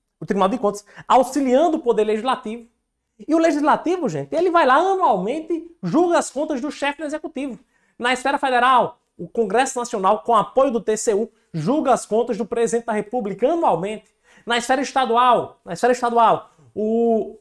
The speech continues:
a Assembleia Legislativa do Estado, com apoio do T C E, julga as contas do governador do Estado anualmente. Na esfera municipal, a Câmara de Vereadores, anualmente, com auxílio do T C E como regra, tem exceções, mas com auxílio do T C E como regra,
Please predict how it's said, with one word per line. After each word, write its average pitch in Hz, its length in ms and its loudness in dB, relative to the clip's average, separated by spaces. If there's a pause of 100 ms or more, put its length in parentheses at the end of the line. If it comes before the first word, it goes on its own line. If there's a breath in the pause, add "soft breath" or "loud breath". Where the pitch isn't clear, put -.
(100)
a 190 120 2
Assembleia 233 480 2
Legislativa 233 560 0
do 208 80 -6
Estado, 208 440 -2 (220)
com 247 80 2
apoio 269 340 4
do 254 120 -4
T 277 140 2
C 240 280 0
E, 196 160 0 (340)
julga 240 380 2
as - 140 -2
contas 277 360 -2
do 240 340 -4
governador 240 520 2
do 226 60 -2
Estado 208 340 0
anualmente. 220 440 0 (380 soft breath)
Na 220 120 -2
esfera 254 260 2
municipal, 254 960 0 (100)
a 226 160 -2
Câmara 330 640 0
de 247 80 -2
Vereadores, 196 920 -2
anualmente, 226 760 0 (220 soft breath)
com 240 80 0
auxílio 233 340 2
do 247 120 -4
T 294 180 2
C 269 220 0
E 214 120 4
como 233 220 -6
regra, 165 400 -2
tem 139 140 -8
exceções, 175 420 -6
mas 185 160 -6
com - 80 -4
auxílio 247 340 0
do 262 120 -6
T 262 180 0
C 214 280 2
E 185 40 0
como 247 220 -4
regra, 190 360 -4